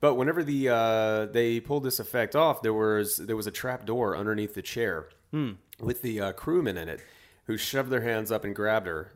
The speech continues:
Speaker 1: And apparently she told the guys, like, "Listen, if you end up getting a handful of something, you end up getting a handful of something. Let's just do this."
Speaker 2: So I, I've heard something before. Tell me if I'm, I'm wrong or right. If,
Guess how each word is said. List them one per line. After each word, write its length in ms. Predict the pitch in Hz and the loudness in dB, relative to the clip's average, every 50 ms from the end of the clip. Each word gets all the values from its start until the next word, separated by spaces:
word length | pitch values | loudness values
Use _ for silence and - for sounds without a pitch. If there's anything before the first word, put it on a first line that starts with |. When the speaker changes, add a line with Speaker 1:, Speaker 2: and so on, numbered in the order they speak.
| - | -12
Speaker 1:
And 140 | - 107 104 | -8 -8 -6
apparently 320 | 101 - 113 113 110 110 | -4 -4 -2 -2 -2 -2
she 140 | 104 - 120 | -2 -4 -6
told 240 | - - 113 117 107 | -6 -4 -4 -4 -2
the 40 | 107 | 0
guys, 320 | 107 104 101 104 98 - | 0 2 2 2 2 0
like, 140 | 107 98 95 | -2 -2 0
"Listen, 320 | 107 120 - 110 98 85 - - - - _ _ _ - | 0 2 2 0 -2 -4 -8 -14 -20 -20 _ _ _ -12
if 120 | 90 - | -10 -6
you 140 | 110 110 110 | -4 -2 0
end 100 | 120 120 | 0 0
up 80 | 120 - | 0 0
getting 220 | 120 117 120 117 | 0 0 2 2
a 40 | 113 | 2
handful 360 | 120 123 127 123 - - 170 | 2 0 0 0 0 0 2
of 60 | 151 | 2
something, 380 | 147 - 156 151 147 170 160 160 | 2 2 0 0 0 0 -2 0
you 140 | 127 110 85 | -2 -2 -2
end 220 | 60 98 101 107 113 | -2 -4 -2 -2 -2
up 120 | 107 104 | -2 0
getting 200 | 113 110 117 117 | 0 0 2 2
a 60 | 117 | 2
handful 300 | 123 120 120 120 123 113 | 0 0 0 0 0 -2
of 60 | 107 | 0
something. 420 | - 110 110 101 110 107 104 104 98 | 0 -2 -2 0 0 0 0 0 -2
Let's 180 | 98 98 95 | -4 -4 -4
just 180 | 110 104 98 92 | -6 -6 -6 -2
do 160 | 110 110 110 | -2 0 0
this." 340 | 95 92 85 87 - - - - | 0 -2 -4 -4 -6 -8 -6 -2
Speaker 2:
So 400 | - - 202 202 190 180 143 - - - _ _ _ - 156 - - _ - - | 2 6 6 8 8 8 6 2 -4 -18 _ _ _ -20 -20 -20 -20 _ -4 2
I, 360 | - 175 175 185 - 170 170 | 4 6 6 6 6 6 6
I've 80 | 160 - | 6 4
heard 260 | - 214 226 220 185 | 4 2 2 4 6
something 400 | - - 175 156 - 156 147 131 | 6 6 6 6 4 2 0 0
before. 320 | 123 - - - 147 135 127 | -2 -4 -2 0 0 0 2
Tell 140 | - 156 | 0 0
me 100 | 156 156 | 0 0
if 100 | 147 - | 2 2
I'm, 220 | 139 127 123 123 - 139 | 2 2 2 0 0 0
I'm 160 | 127 127 127 | 2 4 4
wrong 160 | 127 127 120 | 4 4 4
or 80 | 113 113 | 4 4
right. 260 | 117 120 117 110 113 | 4 6 4 4 4
If, 280 | 123 120 113 - - | 4 2 2 2 -2